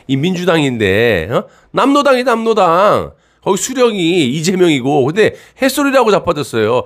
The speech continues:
납득이 될 만한, 이해가 될 만한, 속을 만한 그런 짓거리를 해야죠. 그런 놈이 무슨 뭐 정청래가 했어요? 그럼 정청래를 내쳐야 되는데 아직도 법사위원장 있잖아요. 감히 이재명 말을 안 들어? 이재명 수령님 말을 안 들었어?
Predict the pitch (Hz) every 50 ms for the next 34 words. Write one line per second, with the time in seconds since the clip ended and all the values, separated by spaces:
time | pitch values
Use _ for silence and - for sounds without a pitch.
0 | - - - - - 131 - - - 240 233 220 - 156 160 165 160 156 139 117
1 | 117 151 196 226 233 233 226 233 - - 143 160 170 175 151 127 - - - -
2 | - - - - 277 262 285 285 277 269 269 262 262 254 190 165 180 214 202 -
3 | - 170 - 196 185 170 170 165 170 185 180 170 135 113 110 90 85 87 107 123
4 | 120 98 73 - - _ - - 170 240 277 277 269 262 262 262 233 208 180 233
5 | 233 233 226 233 226 - - - - - - 208 247 - 247 254 240 240 220 214
6 | 208 190 - - 277 339 339 - _ - - 262 - 247 302 262 - 294 294 285
7 | 285 285 294 233 240 240 - - 254 254 233 233 226 226 - - - 156 185 240
8 | - - 277 269 196 - - - - _ _ _ - 180 208 - 269 262 247 247
9 | 240 247 233 185 151 - - 220 214 202 175 147 139 147 165 180 127 92 - -
10 | _ _ - - - 170 196 226 262 277 302 269 208 208 202 202 262 262 262 247
11 | 233 220 208 214 220 190 160 160 151 160 180 240 311 285 - 156 180 170 202 214
12 | 214 214 202 208 - 247 240 240 233 214 190 175 170 185 160 131 127 127 151 143
13 | 131 - - 311 349 311